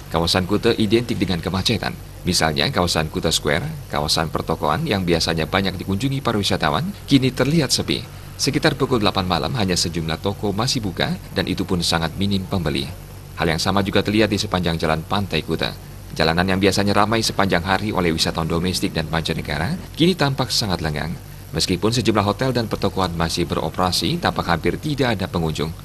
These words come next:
Petugas sudah memasang pengumuman di depan pintu gerbang masuk pantai.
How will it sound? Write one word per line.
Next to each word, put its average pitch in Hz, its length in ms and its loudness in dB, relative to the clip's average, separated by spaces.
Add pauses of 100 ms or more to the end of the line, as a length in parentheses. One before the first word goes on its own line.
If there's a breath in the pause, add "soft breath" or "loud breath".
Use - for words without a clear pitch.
(300 loud breath)
Petugas 110 320 4
sudah 117 160 4
memasang 117 400 4
pengumuman 117 480 0
di 92 80 2
depan 87 240 2
pintu 127 320 0
gerbang 101 320 2
masuk 85 320 -2
pantai. 76 400 -2